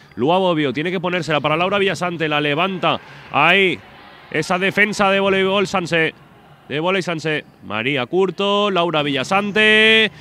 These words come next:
Le golpeó en el balón, en el antebrazo de la mano izquierda.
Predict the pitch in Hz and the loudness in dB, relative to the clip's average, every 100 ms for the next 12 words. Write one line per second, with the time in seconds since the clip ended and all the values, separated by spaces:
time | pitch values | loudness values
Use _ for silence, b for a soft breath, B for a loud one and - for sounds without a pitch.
0 | 220 180 165 196 190 208 170 208 226 226 | -18 -2 4 4 6 4 4 4 4 4
1 | 208 202 214 226 220 214 220 220 190 220 | 4 6 6 6 6 6 4 2 2 4
2 | 226 233 226 226 220 214 214 208 254 254 | 6 6 6 4 6 6 6 6 4 6
3 | 240 - - 214 254 - 262 254 220 202 | 4 2 -4 -4 -4 0 2 4 6 4